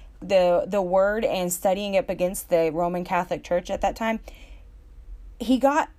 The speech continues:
all the differences between them purely from scripture. And so when he says that we are called to live like this, or we are called to live like this, or you guys are saying we need to do this,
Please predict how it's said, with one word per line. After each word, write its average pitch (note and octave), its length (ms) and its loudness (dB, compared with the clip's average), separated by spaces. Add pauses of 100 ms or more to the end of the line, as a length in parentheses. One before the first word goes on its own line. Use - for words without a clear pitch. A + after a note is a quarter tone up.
all A#3+ 400 6
the A3+ 160 2
differences D4 800 0
between D4+ 340 0
them D#4 240 0 (360)
purely A#3+ 520 2
from F#3+ 280 -6
scripture. - 520 -6 (1120)
And A3+ 200 4
so G#3 560 4 (480)
when A3+ 220 4
he B3+ 180 2
says B3+ 320 0
that F#3 400 4 (420)
we G#3+ 220 0
are G#3+ 80 0
called G#3 300 2
to G3+ 120 -10
live F#3+ 220 0
like E3+ 220 2
this, - 240 -2
or F3 120 -2
we G3 160 -2
are A#3 80 0
called A3 260 -2
to - 100 -12
live F#3+ 160 -6
like E3+ 180 -2
this, - 260 -8
or - 80 -2
you G#3 340 0
guys A#3 280 4
are G#3 100 -4
saying G#3 240 -2
we G3 60 -6
need F#3+ 220 -6
to G3 60 -6
do F#3+ 60 -4
this, F#3+ 300 0